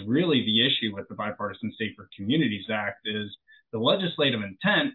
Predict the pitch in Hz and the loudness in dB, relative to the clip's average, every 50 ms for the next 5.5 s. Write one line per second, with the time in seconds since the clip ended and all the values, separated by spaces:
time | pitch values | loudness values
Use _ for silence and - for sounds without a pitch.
0 | - 127 127 117 - - 117 117 - 120 113 110 131 127 120 113 - - 131 123 | -4 -4 -4 -4 -4 -6 -8 -4 -2 -2 0 2 2 2 2 0 0 2 2 2
1 | 120 113 110 - 113 110 117 - 143 127 110 113 123 120 110 - 120 113 107 - | 2 2 0 -2 -4 -6 -6 -4 -4 -4 -2 -2 -2 -2 -2 -2 -2 -2 -2 -2
2 | - 110 104 101 - 113 107 - 110 107 104 104 101 95 - - - - 196 202 | -2 -4 -4 -4 -6 -8 -8 -8 -10 -10 -12 -12 -14 -14 -14 -10 -4 0 2 2
3 | 139 120 - - - 110 101 - - 101 101 98 98 98 98 - _ - - - | 4 2 0 0 -4 -6 -6 -8 -8 -8 -6 -6 -6 -6 -8 -10 _ -20 -20 -20
4 | _ _ - 127 113 110 101 104 107 110 127 143 156 160 156 156 - - 131 123 | _ _ -2 0 0 0 0 0 2 2 4 4 4 4 2 0 -2 -2 0 2
5 | 113 113 110 107 - 117 110 107 - - | 2 2 0 -2 0 0 -2 -2 -2 -4